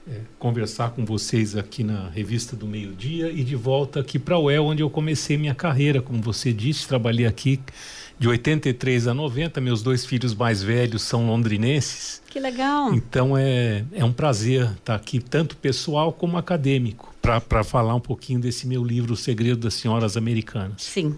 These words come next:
Speaker 2: eu vou agradecer também ao professor Pedro Roberto Ferreira, docente aposentado de Sociologia, que o convidou a estar hoje na uel, também presente aqui no nosso estúdio, o professor Rosivaldo Pellegrini,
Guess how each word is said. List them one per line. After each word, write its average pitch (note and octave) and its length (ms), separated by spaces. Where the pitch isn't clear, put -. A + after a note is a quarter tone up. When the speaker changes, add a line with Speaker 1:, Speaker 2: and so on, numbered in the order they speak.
Speaker 2:
eu G3 80
vou G#3 100
agradecer G#3+ 500
também A3 240
ao G#3 40
professor G#3 380
Pedro G3+ 320
Roberto G3+ 360
Ferreira, A#3 440
docente F#3 420
aposentado F#3+ 640
de - 60
Sociologia, F#3+ 640
que C#4 120
o G#3+ 40
convidou F#3+ 440
a F#3 40
estar F#3 300
hoje F3+ 180
na F3 120
uel, G#3+ 200
também A3+ 300
presente G3+ 480
aqui - 160
no G3 80
nosso F3+ 300
estúdio, C4+ 340
o - 20
professor A3 380
Rosivaldo F#3+ 560
Pellegrini, A3+ 640